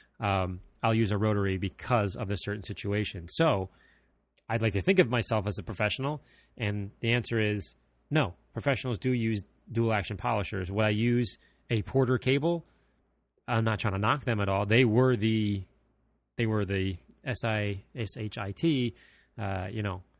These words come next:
back in the day, but technology has changed, and we've talked about that at great length. So, so I forget who ans-, who asked me this question, but no, people do use,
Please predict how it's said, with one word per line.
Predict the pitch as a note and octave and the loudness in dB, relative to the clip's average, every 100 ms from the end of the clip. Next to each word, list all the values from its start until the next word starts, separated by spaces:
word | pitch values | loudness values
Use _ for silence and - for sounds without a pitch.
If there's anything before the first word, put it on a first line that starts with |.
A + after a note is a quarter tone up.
| _ _ _ A#2 | _ _ _ -2
back | B2+ G#2 | -2 0
in | A2 | -2
the | |
day, | A2 A2+ G#2 | 0 0 0
but | G2 G2+ | -4 -4
technology | G#2+ F#2+ F#2+ F2+ F#2+ | -6 -6 -6 -6 -8
has | E2+ | -8
changed, | - F#2+ F2+ | -8 -8 -6
and | F#2+ | -8
we've | F2+ | -8
talked | - F2+ | -8 -8
about | F2 F2+ F#2 | -6 -8 -6
that | F2 | -8
at | F2 | -8
great | F#2 A#2 | -10 -8
length. | F#2+ E2+ - | -8 -10 -6
So, | A2 G#2 - | -4 -4 -8
so | - G#2 F#2+ - _ _ _ _ _ _ _ - | -2 0 -2 -8 _ _ _ _ _ _ _ -14
I | F#2+ | -12
forget | A2 G#2 | -8 -8
who | A2+ | -8
ans-, | F#2+ - - | -10 -12 -10
who | G#2+ | -6
asked | G2+ G2+ F#2 | -6 -8 -8
me | |
this | F2+ | -10
question, | - G#2+ - G#2 - _ _ _ - | -4 -6 -4 -8 -10 _ _ _ -2
but | C3 C3 | 0 2
no, | A#2 E2+ - _ _ _ _ - - | 0 -2 -14 _ _ _ _ -20 -8
people | C3+ A2+ | -4 -4
do | A2 A#2+ | 0 0
use, | A2 A2+ G#2+ - | 2 0 -2 -6